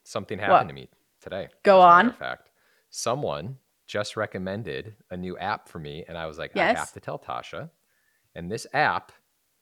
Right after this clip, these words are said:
Speaker 1: is called, I think it's called Structure.
Speaker 2: I love
Speaker 1: How come
Speaker 2: that
Speaker 1: you can,
Speaker 2: name.
Speaker 1: oh, oh, Structured. And he said that it's an amazing app,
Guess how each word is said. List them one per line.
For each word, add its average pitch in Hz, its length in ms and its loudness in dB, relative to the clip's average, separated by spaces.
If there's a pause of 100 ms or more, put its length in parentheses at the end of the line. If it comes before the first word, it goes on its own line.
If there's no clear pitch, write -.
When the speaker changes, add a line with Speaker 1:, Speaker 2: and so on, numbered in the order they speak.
(400)
Speaker 1:
is 139 220 -4
called, 147 680 6 (420)
I - 40 -12
think 139 100 -8
it's 185 80 -10
called - 220 -10
Structure. - 720 -8 (360)
Speaker 2:
I 160 120 0
love 151 160 2
Speaker 1:
How 175 60 4
come 165 240 2
Speaker 2:
that - 40 -2
Speaker 1:
you 170 60 4
can, 220 100 4
Speaker 2:
name. - 40 2
Speaker 1:
oh, 240 200 -2
oh, 202 300 6 (260)
Structured. 160 1000 0 (440)
And 120 580 4 (100)
he 123 320 -4
said 117 640 4
that 110 200 2
it's - 560 -6
an 110 100 -8
amazing 98 600 0
app, 139 260 0